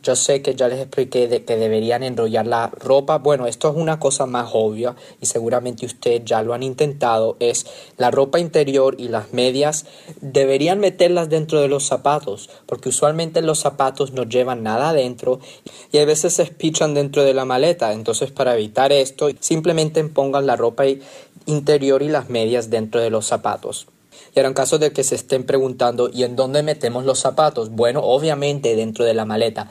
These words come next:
pero a mí me gusta meter cada par de zapatos dentro de una bolsa plástica.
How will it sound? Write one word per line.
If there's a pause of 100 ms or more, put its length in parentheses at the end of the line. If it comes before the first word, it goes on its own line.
(220)
pero
a
mí
me
gusta
meter
cada
par
de
zapatos
dentro
de
una
bolsa
plástica.